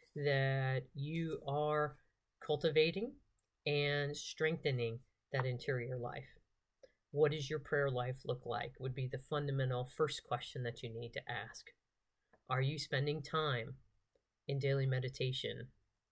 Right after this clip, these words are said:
in relationship, conversation with our Lord each and every day? You cannot do this on your own. And that's the point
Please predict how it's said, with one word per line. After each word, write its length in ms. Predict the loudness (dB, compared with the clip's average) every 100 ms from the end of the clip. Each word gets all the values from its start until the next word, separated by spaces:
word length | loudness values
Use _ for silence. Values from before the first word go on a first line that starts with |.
| _ 0
in 220 | 0 2
relationship, 1080 | 2 2 2 0 0 -4 -4 -2 -4 -6 -10 _ _ _ _ _ -14
conversation 1040 | -6 -4 -2 -4 -2 -2 -2 -2 -6 -6 -8 -16 _ _ _ _
with 460 | -2 2 2 0 -2 -8 -6
our 160 | -2 0
Lord 380 | 2 2 0 -4
each 280 | -8 -6 -2
and 100 | -2
every 240 | -2 -2
day? 300 | -2 -2 -6 _ _ _ _ _ _ -16 -16 -16 _
You 300 | -4 2 2
cannot 440 | 2 0 2 0 0
do 140 | -2
this 200 | 0 0
on 160 | -2 -2
your 200 | 0 0
own. 180 | -2 -8 _ _ _ _ -8
And 180 | -4 0
that's 260 | 0 0 -2
the 120 | -4
point 340 | 0 -2 -2